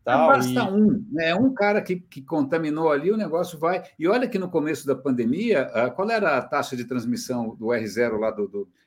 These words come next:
Speaker 1: era baixa, era dois e meio, né? Três. Agora a taxa de transmissão tá oito, dez. O vírus hoje é muito mais transmissível do que era antes, né?
Speaker 2: É.
Speaker 1: Então, imagina se ele tivesse começado lá atrás com essa taxa de transmissão de agora. Tinha morrido um monte de gente, não tinha dado
Speaker 2: É,
Speaker 1: tempo.
Speaker 2: a,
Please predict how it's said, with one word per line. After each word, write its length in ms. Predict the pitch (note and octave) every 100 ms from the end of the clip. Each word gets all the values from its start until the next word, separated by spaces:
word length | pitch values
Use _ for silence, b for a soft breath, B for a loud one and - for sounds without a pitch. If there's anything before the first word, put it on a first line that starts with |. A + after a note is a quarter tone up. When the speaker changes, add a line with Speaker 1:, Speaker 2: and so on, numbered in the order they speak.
| -
Speaker 1:
era 180 | G3+ A#3
baixa, 380 | - E3+ -
era 100 | A#2
dois 180 | G#2+ D3+
e 40 | C#3+
meio, 420 | G2+ A#2+ G#2 -
né? 160 | G#2+ -
Três. 260 | A2+ C3 G#2
Agora 240 | G#2 E3
a 40 |
taxa 260 | G3+ G#3+ F3
de 60 | E3
transmissão 440 | D#3+ C#3+ C3 F3+
tá 100 | F#3
oito, 420 | B2 C#3 D3 A2
dez. 340 | G2 B2+ C#3+ G#2 B2+ b b
O 120 | -
vírus 400 | G#2+ D3+ F3 C3
hoje 200 | D3+ F3
é 40 | F3
muito 400 | D3+ E3+ G#3 F3+
mais 240 | D3+ E3
transmissível 680 | - E3+ D#3+ E3 - D#3 E3+
do 140 | F3
que 80 | D3+
era 180 | F3 F3
antes, 400 | C3 C#3 - F#2
né? 140 | G2 - _ _ _
Speaker 2:
É. 160 | A#2 A2+ -
Speaker 1:
Então, 260 | B2+ D3 D3
imagina 500 | D#3+ F3+ F3 A#3 C4+
se 140 | -
ele 80 | G#3
tivesse 400 | F3+ E3+ F3+ -
começado 580 | F#3+ E3+ C3 E3 D#3+ D3
lá 140 | E3+
atrás 480 | F#3+ D3+ E3+ F#3+ C#3
com 220 | - D#3+
essa 240 | F#3+ F3+
taxa 320 | E3+ E3+ D3 D3+
de 80 |
transmissão 480 | C#3 D#3 D3+ C3+ D3+
de 80 | C#3+
agora. 280 | B2 G#2+ G2
Tinha 140 | D#3
morrido 320 | G#3+ G#3+ G#3+
um 40 | G#3
monte 180 | G#3 -
de 60 |
gente, 280 | A2+ A2 -
não 80 | -
tinha 140 | C3+
dado 120 | C3
Speaker 2:
É, 180 | - D#3
Speaker 1:
tempo. 120 | A#2
Speaker 2:
a, 220 | G2 A2